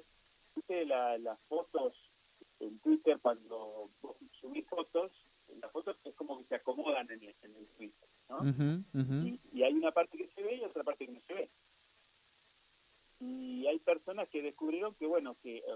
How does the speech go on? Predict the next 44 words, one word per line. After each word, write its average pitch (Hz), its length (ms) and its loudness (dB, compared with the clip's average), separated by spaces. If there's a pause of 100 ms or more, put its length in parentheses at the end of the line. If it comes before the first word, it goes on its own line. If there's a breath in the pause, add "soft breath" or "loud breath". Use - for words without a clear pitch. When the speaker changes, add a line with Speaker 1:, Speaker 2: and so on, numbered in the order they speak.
(260)
Speaker 1:
en 107 100 -10
realidad 131 260 2
le, 143 200 2
le 117 140 -6
llamaba 156 280 0
la - 60 6
atención 294 360 -4
a 294 40 -2
una 277 100 0
persona 277 400 -2
que - 120 -20
participó - 460 -18
en 277 60 -4
este - 140 -4
concurso, 170 600 -6
de 123 100 -4 (100)
que 113 360 -4 (300)
él 143 220 -2
cuando 131 280 -2
hablaba 147 340 0
con 151 160 -6 (120)
su 135 120 -20
jefe 151 400 -8
en, 127 140 -12 (100)
en, 110 480 -18 (480)
en, 240 380 -8 (100)
en - 220 -12 (260)
Zoom, 170 400 6 (280)
y 104 80 -2
hablaba, 120 680 2 (720)
eh, 110 120 -6
su - 160 -12
jefe 135 300 2 (320)
de, 104 180 -4
de, 110 120 -8
de 107 120 -10
color 120 280 -6
negro, 165 360 0
entonces - 400 -6
cuando 135 200 -8
él 165 100 0
hablaba 160 320 -2
con 175 200 -8
él, 202 240 -8